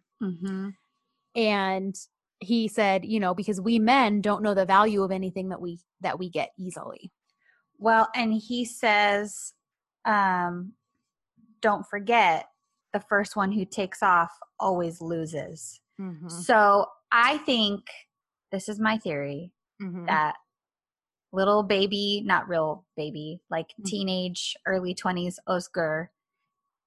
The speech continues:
Speaker 1: fell deep in love with a girl, and I think she smashed his heart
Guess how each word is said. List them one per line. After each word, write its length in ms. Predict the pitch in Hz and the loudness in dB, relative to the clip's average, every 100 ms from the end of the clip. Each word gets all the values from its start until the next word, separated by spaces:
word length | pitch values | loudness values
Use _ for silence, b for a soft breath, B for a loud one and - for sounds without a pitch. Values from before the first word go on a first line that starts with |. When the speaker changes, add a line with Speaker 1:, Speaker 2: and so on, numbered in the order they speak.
| _ _ _ _ - | _ _ _ _ 2
Speaker 1:
fell 640 | 190 185 175 180 185 196 _ _ - | 6 8 8 6 2 -2 _ _ -14
deep 240 | 190 208 233 | -6 -4 2
in 240 | 247 247 | 4 6
love 380 | 208 175 175 185 | 6 6 6 2
with 180 | 190 190 | -2 -2
a 60 | |
girl, 600 | 185 180 165 160 165 180 _ _ - | 2 4 6 6 4 0 _ _ -8
and 120 | 175 | -4
I 80 | 190 | -4
think 200 | 185 175 | -8 -12
she 160 | - 180 | -10 -10
smashed 600 | - 185 170 196 - - | -10 -2 0 0 -2 -4
his 160 | 262 | -4
heart 480 | - 190 165 165 - | 0 4 6 6 2